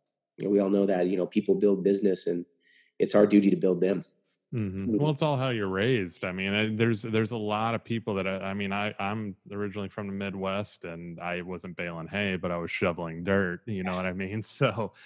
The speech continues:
Speaker 2: it
Speaker 1: Heck
Speaker 2: was,
Speaker 1: yeah.
Speaker 2: it was just, it's just how you're raised, 'cause that's the way I was raised. Ever since I was little, I had to work for what I wa-, what, what I wanted. Yeah, you know, I,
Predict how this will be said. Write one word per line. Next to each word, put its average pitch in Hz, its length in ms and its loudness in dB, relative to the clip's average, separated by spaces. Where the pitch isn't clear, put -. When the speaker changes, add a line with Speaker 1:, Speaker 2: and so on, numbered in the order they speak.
Speaker 2:
it 131 60 2
Speaker 1:
Heck 120 80 6
Speaker 2:
was, 117 80 8
Speaker 1:
yeah. 123 140 10
Speaker 2:
it 120 100 4
was 113 120 -2
just, 131 360 -10
it's 123 120 -4
just 139 220 -2
how 127 280 0
you're 120 200 2
raised, 113 400 2
'cause 92 120 -6
that's 107 200 -2
the 117 60 -8
way 104 180 2
I 98 120 0
was 92 220 -6
raised. 101 720 -4
Ever 95 200 -6
since - 240 -10
I 92 80 -2
was 85 160 -8
little, 92 340 0
I 80 120 -4
had 80 200 0
to 82 60 -4
work 85 280 -4
for 90 160 -10
what 85 140 -6
I 82 100 -4
wa-, 85 220 -10
what, 90 340 -4
what 90 200 -2
I 85 80 -4
wanted. 90 600 -6
Yeah, 98 280 -4
you 98 140 -6
know, 92 80 -6
I, 92 120 -6